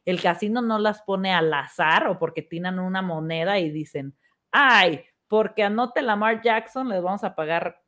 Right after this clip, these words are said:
mil pesos por cada cien, y porque anote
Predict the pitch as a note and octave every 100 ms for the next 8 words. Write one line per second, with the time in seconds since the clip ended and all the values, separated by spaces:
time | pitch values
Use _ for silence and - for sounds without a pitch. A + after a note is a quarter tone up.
0 | - F3 G#3 A#3+ A#3+ A#3+ A3 G#3+ C4 C#4
1 | - D#3 - F3 F3+ F3+ F3 - A3+ G#4+
2 | B4 - _ _ _ _ _ F3 F3 G3
3 | F#3 F3+ F3+ G#3+ A3+ B3 B3 B3